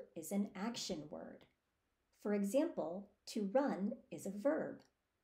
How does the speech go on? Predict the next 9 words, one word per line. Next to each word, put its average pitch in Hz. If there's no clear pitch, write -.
The 196
action 220
is 185
run. 262
To -
fly 277
is 196
a 190
verb. 165